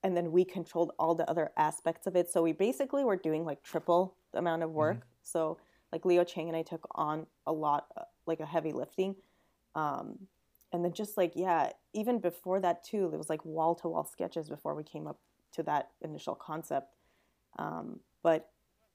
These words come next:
Speaker 1: again, it's like, "It can't be done. Why? Let's just try it," right? Let's just try it, and let's just push the wear testing, right? And then it's next step, right? So when we have the last, we had the last, it was approved. We did a pullover. He liked the silhouette, and we were like, "Okay, next step. Like,
Speaker 2: Yeah.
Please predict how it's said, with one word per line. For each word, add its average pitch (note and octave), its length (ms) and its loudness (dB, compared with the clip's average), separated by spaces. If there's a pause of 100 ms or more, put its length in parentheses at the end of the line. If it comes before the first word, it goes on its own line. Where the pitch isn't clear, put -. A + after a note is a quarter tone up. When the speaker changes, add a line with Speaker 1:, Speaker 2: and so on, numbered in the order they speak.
(240)
Speaker 1:
again, F#3 360 6 (360)
it's - 180 -8
like, - 240 -4 (260)
"It F#3 60 2
can't G3+ 240 2
be A3 80 0
done. F#3 300 6
Why? E3 360 8
Let's E3+ 220 4
just - 180 -10
try D#3+ 220 2
it," - 180 -2
right? C#3+ 280 0
Let's E3 120 0
just - 180 -8
try G3+ 180 4
it, F#3+ 80 2
and D#3+ 140 -6
let's D#3+ 140 -2
just - 180 -4
push - 200 -4
the D#3+ 80 0
wear D3+ 140 2
testing, - 360 -10
right? D3+ 200 -8
And E3+ 100 0
then E3+ 140 2
it's E3+ 140 -4
next F3 240 2
step, - 300 0
right? C#3+ 240 -2
So E3+ 120 -2
when E3 140 0
we F3 80 0
have E3+ 140 6
the D3+ 80 0
last, - 420 0 (540)
we E3 80 0
had E3 120 2
the D#3+ 100 0
last, E3+ 540 6 (160)
it F3 80 2
was E3+ 160 2
approved. G#3+ 560 2 (200)
We E3+ 120 0
did E3 120 4
a E3 40 0
pullover. F3+ 720 0 (380)
He F#3 100 -2
liked E3 180 2
the E3 60 -8
silhouette, E3 500 2
and F3 100 -2
we E3 60 0
were E3+ 80 0
like, D#3+ 160 0
"Okay, F3 240 0
next E3 220 -6
step. D3 300 -2
Like, C3 120 -4
Speaker 2:
Yeah. A2 80 -6